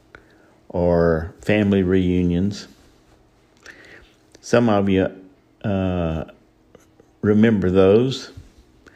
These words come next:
and are, uh, maybe a few of you dodged those things, but it was, it, it, it has always been fun for me to get together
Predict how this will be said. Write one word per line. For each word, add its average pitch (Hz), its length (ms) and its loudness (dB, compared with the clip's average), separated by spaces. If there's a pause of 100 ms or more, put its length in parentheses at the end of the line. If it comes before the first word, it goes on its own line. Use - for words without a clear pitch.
(520)
and 92 560 0
are, 90 480 2
uh, 85 420 -2 (640)
maybe 95 300 2
a 87 60 4
few 104 280 2
of 92 220 2
you 85 100 4
dodged 101 540 2
those 85 300 0
things, 87 500 -4 (1500)
but 95 300 0
it 120 100 2
was, 110 300 2
it, - 420 -2
it, 104 400 0
it 101 120 4
has 98 220 2
always 107 380 4
been 92 300 0
fun 92 380 -2
for 80 120 -4
me 82 380 -2
to 80 380 -6 (640)
get 90 200 0
together 82 560 0